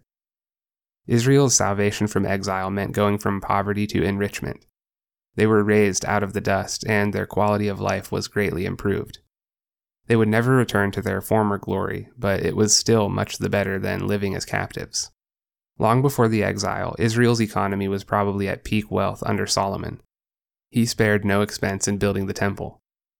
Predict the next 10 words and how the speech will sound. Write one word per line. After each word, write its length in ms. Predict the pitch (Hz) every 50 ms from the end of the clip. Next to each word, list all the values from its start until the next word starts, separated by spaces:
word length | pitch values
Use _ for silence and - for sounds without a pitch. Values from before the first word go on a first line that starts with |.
| _ -
Gold 300 | - 107 104 101 104 101
and 160 | 98 101 98
other 180 | 98 104 101 101
precious 400 | - - 98 98 - 101 98 -
metals 320 | 101 98 95 98 98 104
were 140 | 101 98 98
common 400 | - - 101 101 98 95 95 95
in 100 | 95 92
this 140 | 92 92 -
place. 480 | - 98 98 92 - - - - -